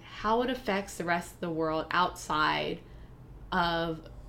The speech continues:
the Skywalker line, you know, like, how, how does it affect families and that sort of thing? If we take a person, you know, who's either hero, heroine, and, you know, they're trying to navigate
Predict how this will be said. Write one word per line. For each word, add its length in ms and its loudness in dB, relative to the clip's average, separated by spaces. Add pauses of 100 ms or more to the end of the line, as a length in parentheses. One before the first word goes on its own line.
the 80 -4
Skywalker 720 -2
line, 580 -4
you 140 -2
know, 200 0
like, 280 -2 (680)
how, 540 4
how 160 -2
does 160 6
it 100 4
affect 320 0
families 680 -2
and 100 -4
that 200 -6
sort 200 -6
of 80 -4
thing? 200 -4
If 140 -8
we 80 -4
take 340 -4 (520)
a 220 -2
person, 680 -2 (500)
you 100 0
know, 260 0
who's 360 0 (120)
either 280 2
hero, 440 0
heroine, 680 0
and, 460 -8
you 140 -4
know, 120 -2
they're 180 -2
trying 320 -2
to 140 -8
navigate 680 0